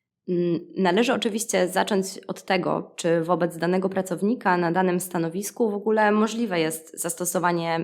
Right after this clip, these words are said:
mm, tej preferencji podatkowej. Co pracownik robi w praktyce, jakie są jego obowiązki, e, zakres prac na danym stanowisku, jakie są efekty jego pracy. To wszystko ma znaczenie.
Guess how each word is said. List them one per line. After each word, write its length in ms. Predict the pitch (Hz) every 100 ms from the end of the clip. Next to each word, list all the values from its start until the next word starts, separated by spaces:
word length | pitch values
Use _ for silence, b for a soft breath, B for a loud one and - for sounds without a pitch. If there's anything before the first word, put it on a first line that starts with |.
| -
mm, 420 | - 156 156 151 151
tej 160 | 180
preferencji 540 | 165 - 180 160 165 -
podatkowej. 600 | 151 151 - 143 139 - b b b b b _
Co 160 | - 185
pracownik 500 | - 170 175 170 170
robi 220 | 165 170
w 80 | -
praktyce, 680 | 196 196 202 202 - 82 - - -
jakie 280 | 180 180
są 160 | 175 180
jego 200 | 165 170
obowiązki, 1040 | 170 190 196 185 185 185 - 170 170 165 -
e, 320 | - 156 151
zakres 340 | 156 156 -
prac 320 | - - 208 202
na 100 | 170
danym 260 | 160 156
stanowisku, 840 | 156 160 156 147 147 - 127 123 - -
jakie 200 | 151 151
są 180 | 170
efekty 420 | - 151 240 - 180
jego 220 | 160 151
pracy. 420 | - 139 - - - b b
To 100 | -
wszystko 460 | 226 - 247 - 190
ma 140 | 180
znaczenie. 540 | 175 175 160 143 135